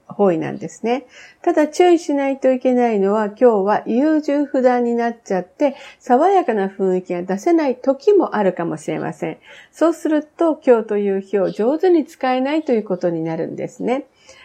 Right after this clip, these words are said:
なので、良い方位として、東、西、東北がございます。東の方位を使いますとですね、えー、早く結果出すために希望に向かって変化する、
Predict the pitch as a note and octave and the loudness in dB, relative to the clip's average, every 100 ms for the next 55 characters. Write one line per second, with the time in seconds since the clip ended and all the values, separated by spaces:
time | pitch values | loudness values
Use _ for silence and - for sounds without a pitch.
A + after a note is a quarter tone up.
0 | - - D#4 F4 A#3 G#3+ G3 B3+ F4+ B3+ | -20 0 2 4 2 2 4 4 4 2
1 | A#3 G#3 F#3 F3+ E3+ - - C4 G3+ - | 2 2 0 -2 -8 -10 0 0 0 -8
2 | _ _ B3 A#3+ E4+ D#4+ - D4+ D4+ - | _ _ -4 -2 -2 -4 -6 -4 -4 -6
3 | _ - G3 A3 A3 - - D4 C4 - | _ -8 -2 -2 -2 -6 -2 -2 -2 -6
4 | _ _ _ _ - D#4 F4 F4 E4 D#4 | _ _ _ _ -2 2 2 2 -2 -2
5 | D4 C4+ G#3+ G#3 G3 F#3 F3+ F3 - - | 0 2 2 0 0 0 -2 -4 -8 -6
6 | A3 C#4+ D4 C4+ C4 C4 B3 F#3+ F#3 - | 0 0 0 -4 -2 0 2 0 -2 -4
7 | G#3+ G3+ G3 G#3 - F3+ E3 - G3 F3 | 0 0 0 -2 -6 -6 -8 -4 -2 -2
8 | - - - - - F#3+ F3+ C4+ D#4+ D#4+ | -6 -20 -20 -20 -4 -2 0 2 2 4
9 | C4 C4+ B3+ - A#3+ A#3+ B3 - A3 G#3+ | 2 4 2 2 2 2 0 -2 -2 0
10 | G#3+ G#3 G#3+ B3+ C4 C4 B3 B3 B3 B3 | -2 -4 0 4 4 4 0 0 -4 -2
11 | A#3+ A#3+ C#4+ C#4+ B3+ G3 - F#3 F3+ - | 0 0 0 -2 -2 -6 -6 -2 0 -2